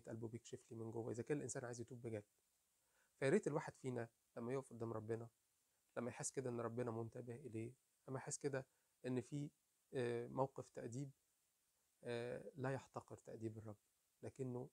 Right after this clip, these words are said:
يقبل ويقول له: "رب حاضر، أنا عايز أستفيد." فيكمل بولس الرسول يقول إيه؟ "لذلك قوموا الأيادي المسترخية"، اللي هي يعني الأيادي المدلعة اللي مش عايزة تأديب، "وقوموا الركب المخلعة، واصنعوا لأرجلكم مسالك مستقيمة،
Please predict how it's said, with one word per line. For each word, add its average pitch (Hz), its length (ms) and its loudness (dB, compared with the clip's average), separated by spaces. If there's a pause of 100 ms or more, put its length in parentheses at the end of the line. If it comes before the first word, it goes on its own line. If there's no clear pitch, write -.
يقبل 139 420 -2 (420)
ويقول 123 220 2
له: 117 80 0
"رب 117 200 -2
حاضر، 113 480 0
أنا 113 100 -8
عايز 113 180 0
أستفيد." - 480 -6 (800)
فيكمل 175 360 12
بولس 147 260 6
الرسول 123 260 4
يقول 123 140 0
إيه؟ 120 180 6
"لذلك 131 440 8 (100)
قوموا 180 840 10 (280)
الأيادي 120 420 4
المسترخية"، 123 800 0 (240)
اللي 113 120 0
هي 123 60 2
يعني 117 380 0
الأيادي 156 280 -4
المدلعة 135 560 2
اللي 123 140 -4
مش 131 140 -8
عايزة 127 200 2
تأديب، 123 320 -4 (640)
"وقوموا 165 520 12
الركب 160 320 6
المخلعة، 110 720 2
واصنعوا 143 380 4
لأرجلكم 120 640 4
مسالك 135 420 2
مستقيمة، 110 580 -4